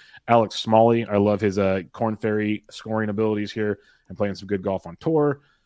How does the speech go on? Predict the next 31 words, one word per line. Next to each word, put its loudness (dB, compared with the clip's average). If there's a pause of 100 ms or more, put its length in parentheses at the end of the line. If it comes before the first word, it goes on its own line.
(720)
Fratelli's 2
one 0
here, -2
and -4
then -4
Nick -6
Taylor -4
is -10
the -4
other -6
guy -4
I'll -2
mention -8
here. -6
Uh, -6
Nick, -8
he's -20
thirty-third -4
in -8
my -6
model, -6 (760)
plays -6
the -6
short -6
courses -10
really -4
well. -4 (380)
So -8
I, -4
I 0
like -4